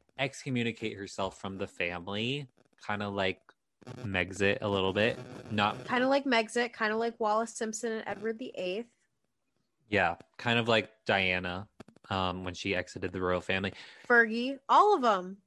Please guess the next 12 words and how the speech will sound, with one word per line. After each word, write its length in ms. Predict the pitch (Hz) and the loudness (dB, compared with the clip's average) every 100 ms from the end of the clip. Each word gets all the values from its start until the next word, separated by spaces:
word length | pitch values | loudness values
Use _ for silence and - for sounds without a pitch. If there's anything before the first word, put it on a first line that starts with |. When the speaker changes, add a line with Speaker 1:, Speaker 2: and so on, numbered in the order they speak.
| - | -2
Speaker 1:
Yeah, 280 | 131 143 113 | 4 6 6
when 180 | 113 143 | 4 6
you 100 | 185 | 6
exit 300 | 185 - 165 | 4 2 2
the 80 | 143 | 4
royal 220 | 139 135 | 6 4
family, 340 | 123 131 131 | 4 2 2
you 120 | 117 113 | 2 2
don't 400 | 110 117 123 - _ - | 2 2 -2 -10 _ -4
get 180 | 117 | -2
as 180 | 110 95 | -2 -4
m-, 320 | 107 101 113 | -6 -6 -6